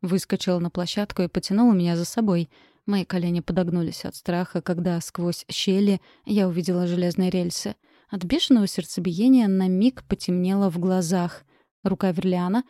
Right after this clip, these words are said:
легла на поясницу, и он подтянул меня к себе, не позволив упасть. Уже через несколько секунд мы оказались в переполненном вагоне серого цвета, напрочь пропитанном табачным дымом и запахом пота.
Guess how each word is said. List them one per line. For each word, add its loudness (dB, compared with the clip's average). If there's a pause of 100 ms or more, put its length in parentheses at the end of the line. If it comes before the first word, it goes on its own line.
(220)
легла 0
на -2
поясницу, -2
и 2
он 0
подтянул 2
меня 0
к -14
себе, 0
не -2
позволив -4
упасть. -8 (840)
Уже 4
через 2 (100)
несколько 4
секунд -2
мы 4
оказались 0
в -20
переполненном -2
вагоне 4 (240)
серого -2
цвета, -4 (200)
напрочь 0
пропитанном -2
табачным -2
дымом 8
и 2
запахом -2
пота. -6